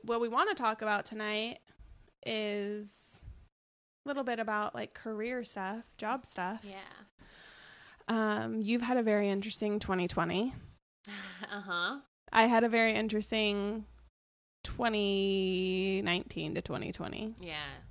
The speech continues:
Speaker 2: Yours kinda dragged on 'cause you had, like, a part one and a part two. <laughs>
Speaker 1: Yeah, I really have.
Speaker 2: Um, but yeah, well, I guess mine kind of started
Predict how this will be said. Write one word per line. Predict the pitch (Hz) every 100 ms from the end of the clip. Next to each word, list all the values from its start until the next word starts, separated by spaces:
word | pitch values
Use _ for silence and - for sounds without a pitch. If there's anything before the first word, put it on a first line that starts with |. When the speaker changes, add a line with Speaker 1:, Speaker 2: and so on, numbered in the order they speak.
| -
Speaker 2:
Yours | 175 196
kinda | - 202
dragged | 185 135 147 185
on | - -
'cause | 175
you | 165
had, | 160
like, | 165
a | 160
part | 165 -
one | - -
and | -
a |
part | 214 165 -
two. | 214 277 -
<laughs> | 302 233
Speaker 1:
Yeah, | 247 214 240 294 269 - -
I | 240
really | 254 226 233 254 247
have. | 233 233 226 226 220 - -
Speaker 2:
Um, | 202 185 175 170 175 170 -
but | 220 233
yeah, | 262 370 214 208
well, | 254 254 226
I |
guess | 247 294 349 -
mine | 247 254 240
kind | 226 208
of | 214 214
started | - 180 165 165 160